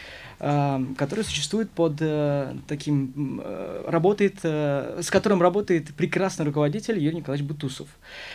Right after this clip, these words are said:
Итак, Максим, расскажи, пожалуйста, как ты пришёл в этот театр имени Ленсовета? Как так получилось?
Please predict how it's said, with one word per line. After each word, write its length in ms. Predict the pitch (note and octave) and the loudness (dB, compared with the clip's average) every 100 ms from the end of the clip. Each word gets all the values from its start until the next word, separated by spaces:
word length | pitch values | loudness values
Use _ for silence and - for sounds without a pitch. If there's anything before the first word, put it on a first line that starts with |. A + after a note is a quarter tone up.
| - - - | -16 -18 -12
Итак, 280 | A#2+ G2+ - | -8 -6 -4
Максим, 280 | C3 - A2 | -4 -4 -6
расскажи, 320 | - D#3+ G3 | -4 0 0
пожалуйста, 400 | F3 C#3+ C#3+ C3 - - - | 0 -2 -4 -10 -12 -20 -6
как 200 | - G#3 | -2 -2
ты 80 | F3 | -2
пришёл 380 | E3 D3+ F3+ D#3+ | -2 -2 0 0
в 60 | |
этот 220 | C#3+ - - | -2 -6 -2
театр 460 | D#3+ C3+ A#2 - - - - | 2 2 0 -10 -18 -6 4
имени 240 | D3 B2+ | 6 6
Ленсовета? 580 | B2+ C3 D3 C3 - - C#3+ - | 2 -2 -4 -4 -6 -14 -20 -10
Как 160 | D#3+ D3 | -8 -6
так 160 | C3 | -8
получилось? 480 | G#2 - - - - | -10 -12 -12 -16 -20